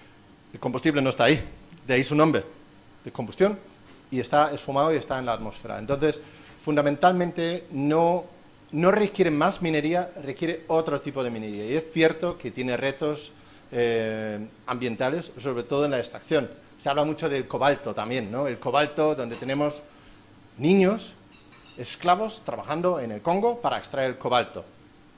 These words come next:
El cobalto se utiliza en las baterías para, eh, para, em, conseguir que no se degradan, eh, o se degradan menos, pero se utiliza en móviles y se utiliza en el proceso refino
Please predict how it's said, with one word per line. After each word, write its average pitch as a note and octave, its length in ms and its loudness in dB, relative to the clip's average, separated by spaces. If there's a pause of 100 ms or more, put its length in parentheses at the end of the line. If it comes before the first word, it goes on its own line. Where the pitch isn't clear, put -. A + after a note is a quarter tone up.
(360)
El C3 80 -8
cobalto G#3 420 4
se F3 120 -4
utiliza D#3 580 0
en C3+ 100 -6
las D3 140 0
baterías D3 440 -2
para, G#2+ 580 -4
eh, G2 240 -10
para, G2+ 380 -8 (120)
em, G2+ 340 -10
conseguir C#3 560 -2 (240)
que C3 140 -6
no C3+ 200 -2
se D3+ 160 -6
degradan, C3 720 -4
eh, G#2+ 400 -6
o A2+ 100 -4
se A#2+ 160 -8
degradan B2+ 480 -4
menos, F3 460 0 (1000)
pero E3+ 140 2
se E3 100 -2
utiliza B2 340 -4
en A#2 60 -4
móviles A3 460 4 (360)
y B2+ 80 -10
se - 160 -8
utiliza C3 920 -4
en B2 120 -6
el A2 160 -4 (260)
proceso D#3+ 640 -4
refino C#3 580 -6